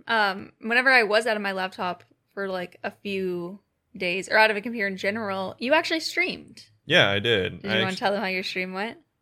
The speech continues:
Speaker 2: I mean, it's nothing crazy. I had a pretty decent stream. I just streamed my
Speaker 1: It went very well.
Speaker 2: G I M. It was funny because, um, like, for the first few minutes, or I guess, like, first thirty minutes, like, no one was really, like, popping in and showing up.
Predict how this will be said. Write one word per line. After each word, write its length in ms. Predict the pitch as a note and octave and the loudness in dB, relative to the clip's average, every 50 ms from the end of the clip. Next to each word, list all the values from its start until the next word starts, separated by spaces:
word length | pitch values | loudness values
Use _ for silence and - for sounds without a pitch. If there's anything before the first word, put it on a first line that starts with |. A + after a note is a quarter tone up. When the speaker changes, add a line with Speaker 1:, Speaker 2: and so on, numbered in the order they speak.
| _ _ - | _ _ -6
Speaker 2:
I 80 | D3+ | -2
mean, 180 | F3 F#3 F3+ F3+ | 2 2 2 2
it's 120 | F#3 - | 2 0
nothing 200 | - A#3+ G3 B2 | -2 -2 -2 0
crazy. 320 | G2+ G#2 G#2 G#2+ G2+ G2+ G2+ | 2 4 4 2 2 2 2
I 60 | G#2+ | 2
had 80 | C3 D3+ | 2 2
a 40 | D3 | 0
pretty 180 | C#3 D3+ C#3 | 0 -2 -2
decent 300 | B2 A#2+ B2 B2 C#3 A#2 G#2+ | -2 -2 -4 -4 -4 -8 -6
stream. 300 | - - A2 A2+ B2+ C#3 | -4 -4 -2 -2 0 0
I 80 | A#2 | -2
just 180 | G2+ G#2 G2 F#2+ | -2 -2 -4 -4
streamed 280 | - - A2+ A2 G#2+ G#2 | -6 -6 -4 -4 -4 -4
my 140 | G2+ G2+ G2+ G2+ | -4 -4 -2 0
Speaker 1:
It 80 | C4 | 0
went 240 | D4+ E4 C4 A3 F#3+ | 0 0 -2 -2 0
very 300 | G3 A3 G#3+ G#3 G#3 G3 | 4 4 6 6 4 2
well. 320 | F#3+ F3+ - - A2+ A#2 A2 G#2 | 0 -2 -4 -6 -8 -10 -10 -8
Speaker 2:
G 180 | G2+ A2 A2+ | -4 -2 0
I 100 | A2 G#2+ | 0 2
M. 480 | G#2 G2 G2 G2+ A2 C3+ E3+ F#3+ G3 - | 2 0 0 0 0 0 0 -2 -2 -2
It 100 | - D3+ | 0 2
was 160 | F#3 F#3 D3+ | 2 2 0
funny 200 | C3+ - G3 F#3+ E3+ | 0 0 0 2 2
because, 360 | D3 C3 D3 C#3+ C3+ C3 A#2+ | 2 2 2 2 2 2 0
um, 400 | B2 A#2+ A#2 A2+ A2 A2 G#2+ G#2+ | 0 0 0 0 0 0 -2 -2
like, 200 | A2 A2 G#2+ - | -2 -2 -2 -2
for 80 | - G#2+ | -4 -6
the 80 | G#2+ | -4
first 360 | - - A2+ A2 G#2+ - - - | -2 -2 -2 -2 -2 -4 -8 -12
few 240 | _ - A#2 A2+ A2 | _ -12 -10 -8 -6
minutes, 420 | G#2 G#2 G#2+ G#2+ A2 A2 G#2+ - | -4 -4 -2 -2 -4 -4 -6 -6
or 160 | F#2 G#2 G2 F#2+ | -4 -2 -2 -2
I 60 | F#2+ | -2
guess, 260 | F#2+ G2+ F#2+ - - | -2 -4 -6 -6 -6
like, 200 | G2+ G2 F#2+ F#2+ | -6 -6 -8 -6
first 240 | - - G#2+ G2 - | -6 -6 -6 -6 -4
thirty 200 | - G2 G2+ G#2 | -4 -4 -4 -2
minutes, 280 | G#2+ A2 A2 A2 G#2+ - | -2 -2 -2 -2 -2 -4
like, 160 | G2 G2 F#2 | -4 -6 -4
no 100 | G2+ G#2+ | -2 -2
one 120 | A2 G#2+ G#2 | 0 0 0
was 200 | G2+ G2+ F#2+ F2+ | -2 -4 -4 -6
really, 240 | F#2+ G2 F#2+ F#2+ F#2+ | -6 -6 -4 -4 -4
like, 220 | F#2 F#2 F2 - | -4 -6 -8 -6
popping 320 | _ G#2+ G2 F#2+ - F#2 F#2+ | _ -4 -4 -4 -4 -6 -6
in 320 | F#2+ G2 G#2 A2 A2+ A2+ | -4 -4 -4 -4 -4 -4
and 120 | G#2+ G2 F#2 | -6 -6 -6
showing 300 | - G#2 F#2+ F#2+ G2 G2+ | -6 -6 -6 -6 -6 -4
up. 300 | G2 G#2 A2+ - _ | -2 -2 -2 -4 _